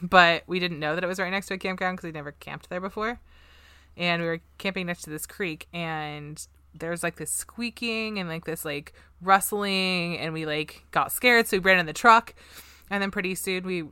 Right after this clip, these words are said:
noticed that it was, like, a rhythmic rustle and creak, and we're like, "What the hell is that?" So we're like, "Well, it's rhythmic, so it's inconsistent, so it's not anything, anything we need to worry about." So occasionally we'd, like, yell, "Hey, bears," or whatever to, like, scare the bears if there were any in the area, or, like, alert them that, like, people were there.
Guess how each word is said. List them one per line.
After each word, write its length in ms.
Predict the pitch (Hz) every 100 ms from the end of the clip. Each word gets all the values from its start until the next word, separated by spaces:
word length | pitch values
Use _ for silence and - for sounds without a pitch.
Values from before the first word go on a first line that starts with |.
| 151
noticed 320 | 175 170 -
that 100 | 165
it 60 |
was, 100 | 143
like, 160 | 160 160
a 60 | 156
rhythmic 580 | 151 165 165 160 160
rustle 400 | 156 151 - 160
and 340 | 160 147 151 -
creak, 420 | - 165 202 -
and 80 | 190
we're 80 | 165
like, 160 | 165
"What 80 | -
the 80 | 226
hell 220 | 180 180
is 160 | 170 185
that?" 280 | 156 151 -
So 160 | 180
we're 100 | 180
like, 120 | 185 175
"Well, 300 | 123 180 175
it's 380 | 185 - - _
rhythmic, 460 | 180 196 156 156 -
so 220 | - 160
it's 360 | 156 - - - _ _ -
inconsistent, 680 | 175 175 185 175 165 156 143
so 100 | 165
it's 100 | 151
not 160 | 170 156
anything, 600 | 151 151 151 147 147 156 _
anything 320 | 208 202 196 185
we 80 | 175
need 80 |
to 60 | 170
worry 120 | 156
about." 360 | 151 151 143 -
So 240 | 190 170
occasionally 500 | 165 185 247 233 208
we'd, 220 | 196 185
like, 320 | 175 156 165 175
yell, 260 | 170 165
"Hey, 300 | 202 247 247
bears," 600 | 240 240 214 202 202 190
or 100 | 180
whatever 360 | 175 170 160 165
to, 100 | 170
like, 240 | 160 160
scare 220 | - 151
the 80 | 156
bears 380 | 151 147 147 156
if 80 | 156
there 140 | 151
were 60 | 147
any 140 | 143
in 60 | 147
the 100 | 147
area, 260 | 139 143
or, 120 | 147 151
like, 180 | 147
alert 320 | 156 156 151 151
them 160 | 143
that, 120 | 147
like, 140 | 139 147
people 220 | 160 156
were 120 | 151
there. 260 | 143 151